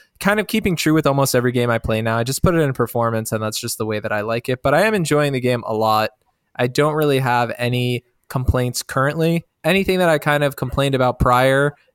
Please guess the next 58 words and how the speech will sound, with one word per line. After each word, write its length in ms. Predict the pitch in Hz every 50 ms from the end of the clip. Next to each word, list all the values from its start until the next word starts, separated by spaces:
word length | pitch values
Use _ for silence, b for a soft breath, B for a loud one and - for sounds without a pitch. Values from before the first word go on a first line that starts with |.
| _
is 140 | - 117 113
kind 200 | - - 120 117
of 140 | 117 113 113
gone. 340 | - 110 104 113 127 131 131
Now 200 | 139 151 170 175
I'm 120 | 165 160
just 280 | 151 156 151 - - -
interested, 640 | 143 143 143 - 151 135 - - 147 143 139 139 b b b b b b -
and 100 | 135 143
I 80 | 147
think 180 | 147 220 220 220
I'm 100 | 196 156
more 200 | 156 156 160 151
interested 440 | 143 147 143 - 143 - - 147 135
in 140 | 127 123
getting 280 | 117 120 117 120 120 117
through 240 | - - 131 127 123
it, 160 | 113 - 120
knowing 280 | 120 113 110 113 117 117
that 380 | 113 113 107 107 110 107 - b b b b b b
I've 160 | - 120 123
got 200 | 127 127 131 139
the 80 | - 156
expansions 560 | 147 - - - 147 139 135 - 135 131 -
right 180 | 131 131 123 120
here 200 | 120 123 120 120
with 240 | 127 139 147 - 165
me, 280 | 160 165 165 165 160 -
and 120 | - 120
I 120 | 113 117 117
know 180 | 123 135 139 147
that 120 | 151 143
I 60 | 135
really 300 | 123 123 127 131 127 120
like 180 | 117 104 98 101
Cyberpunk, 680 | - - - 143 143 147 143 131 - - 147 156 151 -
so 120 | - 113
I 40 | 107
can 140 | - 113 110
go 160 | 110 117 110
back 220 | 117 110 110 -
and 160 | 113 104 101
finish 300 | - 113 107 101 - -
that, 260 | - 143 143 143 135 -
and 140 | 139 123 120
then 120 | 117 117 120
later 220 | 123 123 120 117
down 200 | 117 113 110 110
the 80 | 110 107
line, 180 | 107 104 104
I'm 80 | 104 107
gonna 180 | 110 110 110 110
have 160 | 107 101 104
more 200 | 117 113 104 104
Witcher 280 | 110 113 - - 143 139
to 80 | 139
play, 280 | - - 156 156 156 143
so 400 | - - 127 117 110 113 117